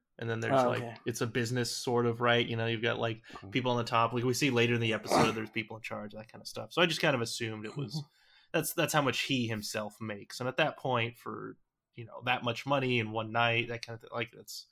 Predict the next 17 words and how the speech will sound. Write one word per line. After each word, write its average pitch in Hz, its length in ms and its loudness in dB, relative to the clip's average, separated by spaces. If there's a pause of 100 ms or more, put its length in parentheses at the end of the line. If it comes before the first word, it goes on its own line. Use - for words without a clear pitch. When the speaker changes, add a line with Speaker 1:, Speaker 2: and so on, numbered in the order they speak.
(440)
Speaker 1:
that 120 160 0
made 113 240 -2 (140)
sense - 400 -8
to 117 100 -4
me. 107 220 -6 (120)
But 117 160 -8
yeah. 120 220 0 (1300)
Speaker 2:
Mm-hmm. 123 180 -2 (720)
Speaker 1:
<laughs> 127 60 -8 (1400)
So 196 560 6 (840)
this 240 200 2
was 330 120 6
an 262 120 4
interesting 196 480 2
fight - 340 -2
scene. - 300 -8 (340)
Um, 104 420 -12